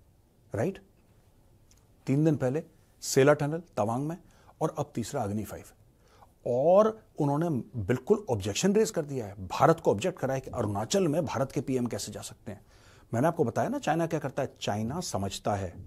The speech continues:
दोस्तों मैं आपको, it's very interesting, चाइना अरुणाचल को साउथ तिब्बत बोलता है। वो कहता है कि पूरा का पूरा अरुणाचल, पूरा का पूरा लद्दाख, उत्तराखंड के कुछ एरिया, हिमाचल के कुछ एरिया, सिक्किम को, ये सब चीन है, ये इंडिया है ही नहीं।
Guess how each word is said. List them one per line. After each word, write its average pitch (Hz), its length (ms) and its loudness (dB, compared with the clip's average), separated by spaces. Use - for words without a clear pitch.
दोस्तों 101 220 -6
मैं 160 100 0
आपको, 147 180 -2
it's 113 120 -4
very 117 180 2
interesting, 104 320 -4
चाइना 131 320 2
अरुणाचल 123 520 0
को 202 160 -2
साउथ - 320 -4
तिब्बत 123 240 -4
बोलता 95 300 -16
है। - 100 -18
वो 156 100 6
कहता 127 300 2
है 127 140 0
कि 202 100 0
पूरा 139 320 0
का 190 100 2
पूरा 175 260 2
अरुणाचल, 156 460 -2
पूरा 135 220 6
का 185 120 4
पूरा 180 240 4
लद्दाख, 139 520 0
उत्तराखंड 170 500 4
के 185 100 2
कुछ 165 200 0
एरिया, 131 440 -2
हिमाचल 131 400 0
के 175 120 -4
कुछ 156 200 -2
एरिया, 131 240 0
सिक्किम 170 380 2
को, 151 100 4
ये 151 220 4
सब - 240 2
चीन 196 300 2
है, 202 400 4
ये 196 140 8
इंडिया 185 220 12
है 170 100 8
ही 247 80 6
नहीं। 262 240 2